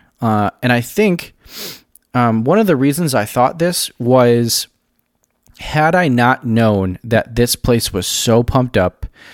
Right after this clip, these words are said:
and people, people loved it there, I would have thought it was just another bar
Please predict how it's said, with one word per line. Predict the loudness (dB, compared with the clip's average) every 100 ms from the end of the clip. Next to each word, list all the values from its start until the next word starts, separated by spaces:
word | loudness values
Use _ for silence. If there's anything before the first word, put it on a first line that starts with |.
| -20 _ -10
and | -6 -4 -4 -6 -8 _
people, | -10 -4 -2 -2 -6 -4
people | -2 -2 -2
loved | 2 2 2 2
it | -2 -2
there, | -6 -6 -12 _ _ _ _ _ _ _ 0
I | 2
would | 4 2
have | 0
thought | 0 0 0 -2
it | -4
was | -2 -2
just | -2 -4 -2 -2
another | 0 0 0
bar | 2 2 4 2 -2